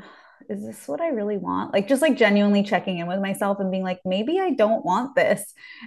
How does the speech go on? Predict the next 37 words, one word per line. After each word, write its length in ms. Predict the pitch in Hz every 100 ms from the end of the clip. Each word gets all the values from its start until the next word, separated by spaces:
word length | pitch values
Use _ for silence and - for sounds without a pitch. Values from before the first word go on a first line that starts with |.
| -
And 180 | 220 226
then 320 | 226 240 254
it 80 | 233
was 140 | 226
like, 180 | 220 208
I 100 | 208
did 180 | 214 208
my 160 | 214
set 340 | 208 208 202 190
and 120 | 196
it 60 | 185
was 100 | 185
like 100 | 180
a 80 | 175
roller 260 | 160 156
coaster. 360 | 156 160 165 165
Like, 160 | 156 165
I 80 |
was 100 | 220
like, 140 | 262 277
"I 80 | 415
wanna 320 | 427 427 415
go 240 | 440 427
again. 580 | 427 440 427 427 427 381
Like, 160 | 320 311
let's 280 | 381 381 -
go," 340 | 466 453 440 370
you 140 | 233
know, 180 | 233 220
but, 160 | 208 202
like, 260 | 190 254 - - - -
you 120 | 214
really 260 | 220 240 240
ride 380 | 196 180 185 180
the 80 | 180
waves. 500 | 170 156 165 185 -
So 520 | 180 165 160 165